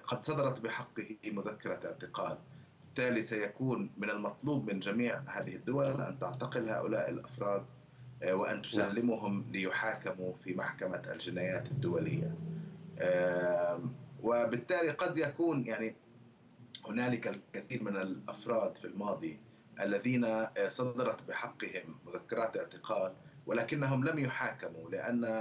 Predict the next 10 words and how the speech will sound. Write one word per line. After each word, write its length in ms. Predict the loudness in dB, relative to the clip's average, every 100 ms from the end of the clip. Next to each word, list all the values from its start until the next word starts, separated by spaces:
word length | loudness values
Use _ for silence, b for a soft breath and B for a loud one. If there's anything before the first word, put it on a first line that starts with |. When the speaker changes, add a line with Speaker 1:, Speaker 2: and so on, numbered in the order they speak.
| -2
Speaker 1:
المحكمة، 640 | -4 0 0 0 -6 -8 -6
محكمة 360 | -4 -2 -4 -4
الجنايات 360 | -6 -2 -2 -2
الدولية، 760 | -6 -4 -2 -4 -4 -2 -4 -8 B B B -2
لا 180 | 2 2
تحاكم 640 | 2 0 0 0 -2 -2 0
أي 100 | -2
شخص 540 | 0 -2 -4 -10 -14 -20 -20 -20 -10
بدون، 600 | -2 2 4 4 2 0 -6 -6 0
آه، 440 | 2 2 -2